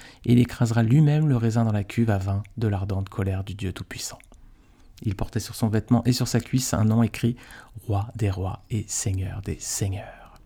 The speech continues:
Alors ici, aucun doute que c'est le Seigneur Jésus, hein. Il a, il est, il s'appelle Fidèle et Véritable. Euh, son nom est la Parole de Dieu. Il est habillé d'un vêtement trempé de sang.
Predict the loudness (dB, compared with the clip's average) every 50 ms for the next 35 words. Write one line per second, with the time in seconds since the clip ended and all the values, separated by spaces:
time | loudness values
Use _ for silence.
0 | -20 -20 -20 _ -20 -20 -20 -20 -20 -20 -20 -20 -20 -20 -20 -20 -20 -10 -2 0
1 | 0 0 0 0 -2 -4 -4 0 0 0 2 2 2 2 0 0 0 -2 0 0
2 | 0 0 2 2 2 2 2 2 4 4 4 6 6 6 6 4 2 2 0 -4
3 | -14 -16 -14 -6 0 4 4 6 6 6 6 6 6 6 4 4 4 4 2 2
4 | 0 -2 -2 -4 -2 -2 -2 -2 -4 -4 -4 2 4 4 4 4 4 2 2 2
5 | 2 2 4 4 6 6 4 4 2 0 0 -4 -12 -20 -20 -20 -20 -20 -20 -18
6 | -10 -4 -2 0 0 2 0 0 -2 2 8 10 12 12 12 10 8 6 4 2
7 | 0 0 0 0 2 4 4 4 6 6 6 4 6 6 6 6 6 4 4 2
8 | 2 2 2 2 2 2 2 0 0 0 0 0 0 0 -4 -2 2 2 2 4
9 | 4 2 2 2 -2 0 2 4 4 4 2